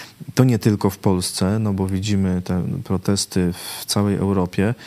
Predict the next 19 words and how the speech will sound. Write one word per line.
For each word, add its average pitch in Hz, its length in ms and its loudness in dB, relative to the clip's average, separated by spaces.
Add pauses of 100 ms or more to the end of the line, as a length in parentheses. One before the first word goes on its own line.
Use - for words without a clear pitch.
(360)
E, 98 540 2
z 98 60 -6
jednej 95 260 0
strony 98 320 0
przeciwko 92 840 -2 (120)
tym 95 160 -2
tam 87 300 -2
klimatycznym, 90 720 0 (180)
różnym 92 420 0
zielonym, 92 480 0
e, 87 40 -2 (260)
ładom, 104 480 0 (460)
e, 107 380 2 (140)
ale 117 300 4
też, 101 420 0
e, 98 60 2 (840)
przeciw 98 400 -2
Ukrainie. 101 580 0 (360)
E, - 40 -2